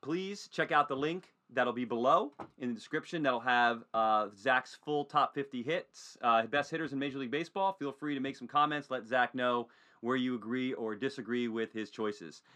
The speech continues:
Thank you so much for watching, and until next time, this is Zach and E J saying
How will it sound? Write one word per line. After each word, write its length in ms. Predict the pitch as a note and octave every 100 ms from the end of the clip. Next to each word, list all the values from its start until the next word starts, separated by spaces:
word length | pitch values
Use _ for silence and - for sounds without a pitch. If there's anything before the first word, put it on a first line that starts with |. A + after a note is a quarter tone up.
| - -
Thank 200 | C#3+ D3
you 80 | -
so 120 | F3+
much 260 | F3 F3+
for 120 | - D3+
watching, 480 | E3+ G#3 C4+ C4 - _ -
and 120 | C3
until 260 | B2 F3 F3
next 220 | G3 G#3+
time, 380 | A3+ A3 A#3+ C#4 _ _ -
this 140 | -
is 80 | A2
Zach 220 | D#3 D#3+
and 80 | F3
E 100 | E3+
J 160 | D#3+
saying 420 | C#3+ E3 D#3+ D#3+